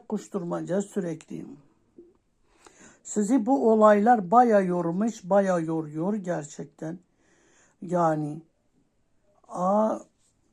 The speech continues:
sanki böyle artık yoruldum. Yani diyorsun, "Daha fazla ben ne yapabilirim doğrusu?"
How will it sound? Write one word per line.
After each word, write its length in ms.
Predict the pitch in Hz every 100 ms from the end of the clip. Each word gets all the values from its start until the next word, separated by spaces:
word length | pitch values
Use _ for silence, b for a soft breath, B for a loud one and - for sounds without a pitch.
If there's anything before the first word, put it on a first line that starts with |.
| _ _ _ - - -
sanki 1080 | - - - 220 240 254 - 269 269 247 190 180 180 170
böyle 340 | 226 220 180 247
artık 520 | - 208 - - -
yoruldum. 680 | 185 196 196 185 254 196 151 _ -
Yani 360 | 151 147 151
diyorsun, 440 | 180 190 - 208 170
"Daha 200 | 165 190
fazla 520 | 165 160 147 208 208 b b b b b -
ben 200 | 185 175
ne 80 | 185
yapabilirim 800 | 180 - 147 156 139 139 139 - 151 -
doğrusu?" 600 | 151 139 139 - 160